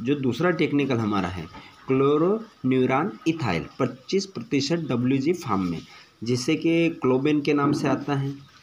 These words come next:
उसके बाद बहुत सारी कंपनियां बनाती हैं, लेकिन जो एक अच्छा रिजल्ट देती हैं, जो क्लोबेन, जो ओरिजिनल क्लोबेन डुपोंट का आता है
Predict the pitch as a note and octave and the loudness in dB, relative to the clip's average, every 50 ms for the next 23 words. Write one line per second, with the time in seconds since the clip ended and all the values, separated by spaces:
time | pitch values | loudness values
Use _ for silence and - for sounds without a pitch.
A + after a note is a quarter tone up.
0 | - C3 B2 - - D3+ C3+ B2 E3 F3 C#3 B2+ B2+ B2 B2+ B2 - C3+ C3+ C#3 | -4 -4 -4 -2 -2 -2 0 0 0 0 0 0 -2 -2 -2 -2 -2 0 0 0
1 | C3+ C#3 C3 B2 C3 C#3 C#3 C3 B2+ B2+ C3 C3 B2 B2+ C#3 C3 B2 B2+ C3 C3+ | 0 -2 -4 -2 -2 -2 0 0 0 0 -2 -2 -2 0 0 0 0 -2 -4 -6
2 | - - - - - - - B2 B2+ C3 A#2 - D3 D3 C#3 C#3+ D3+ D3+ D3+ D3+ | -10 -16 -20 -20 -18 -8 -2 0 0 0 2 2 0 2 2 2 2 2 2 0
3 | D3+ - - C3 C#3+ C#3+ - - A#2 - - E3+ D#3 C3+ B2 B2 B2+ B2 B2 B2 | -2 -2 -2 -2 -2 -2 -2 -6 -4 0 2 2 2 4 2 2 2 2 2 0
4 | A#2 A2 G2+ - G2+ G2 G2 E2+ E2+ - - A#2+ C#3+ C#3+ C#3+ C3+ C#3 C3+ B2+ C3 | 0 0 -2 -2 -4 -6 -6 -6 -10 -8 -4 0 0 0 2 2 2 2 2 2
5 | C#3 C#3 C3+ B2+ C#3 C#3+ C3+ C#3 - A#2 B2+ C3+ C3+ C#3+ C#3+ C#3 C3+ - B2+ B2 | 2 2 2 2 0 0 0 0 0 2 2 2 2 2 0 0 0 0 0 0
6 | B2 B2 C3+ C3+ C#3 C3 A#2 - - C3 C3 A#2+ - C3+ A#2 G#2+ - - A#2 A#2 | 0 2 0 0 0 0 -2 0 0 0 0 0 0 0 0 0 -2 -4 -4 -4
7 | A#2 A#2 | -4 -4